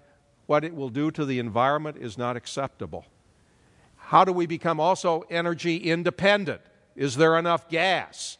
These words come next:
Is there enough other sources of energy? And he said, "We've made the strategic decision that commercial nuclear power needs to be a part of the way we do business here, and we need to do it safely."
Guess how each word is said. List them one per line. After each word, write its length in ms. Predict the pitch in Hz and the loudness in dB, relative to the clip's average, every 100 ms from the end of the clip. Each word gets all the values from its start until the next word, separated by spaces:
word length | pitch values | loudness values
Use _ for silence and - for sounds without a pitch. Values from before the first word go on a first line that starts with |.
| _ _ - | _ _ -2
Is 300 | 156 160 - | 0 0 2
there 320 | 165 156 156 | 2 4 2
enough 360 | 165 160 175 151 | 0 0 0 0
other 260 | 180 202 185 | 0 2 0
sources 680 | - 139 120 - 107 101 - | -2 -2 -2 -4 -10 -12 -4
of 160 | - 131 | -2 0
energy? 500 | 127 107 104 - 95 _ _ _ _ - | -2 -4 -10 -14 -16 _ _ _ _ -12
And 80 | 123 | -8
he 60 | |
said, 200 | 123 147 | -2 -2
"We've 220 | 127 135 120 | 0 0 0
made 200 | 135 131 | -2 -2
the 100 | 127 | -6
strategic 520 | - 113 147 143 135 | -8 -4 -4 -4 -6
decision 640 | 127 - 120 117 123 113 - - _ | -6 -2 -2 -2 -4 -8 -12 -20 _
that 540 | 123 117 110 - _ - | 2 2 2 -6 _ -8
commercial 540 | 131 147 165 170 151 | -2 0 0 -2 -4
nuclear 580 | 135 143 147 160 143 127 | -2 -2 -2 -2 -2 -4
power 600 | - - 151 117 101 104 - - | -4 2 2 2 -2 -8 -14 -12
needs 240 | 123 120 - | -8 -8 -6
to 100 | 113 | -4
be 140 | 110 | -2
a 60 | 110 | -4
part 460 | - - 147 104 - | -4 2 2 2 -4
of 120 | 107 | -10
the 80 | 107 | -6
way 320 | 104 120 127 | -2 0 0
we 220 | 107 113 | -2 -4
do 180 | 107 110 | -2 -4
business 480 | 101 107 - 104 - | -2 -4 -4 -10 -4
here, 340 | 113 104 98 - - | -2 0 -2 -6 -8
and 160 | 123 117 | -6 -4
we 100 | 117 | -4
need 240 | 110 113 | -4 -4
to 60 | 107 | -6
do 220 | 95 101 | -6 -6
it 100 | 98 | -6
safely." 460 | - 92 87 - | -4 -6 -6 -12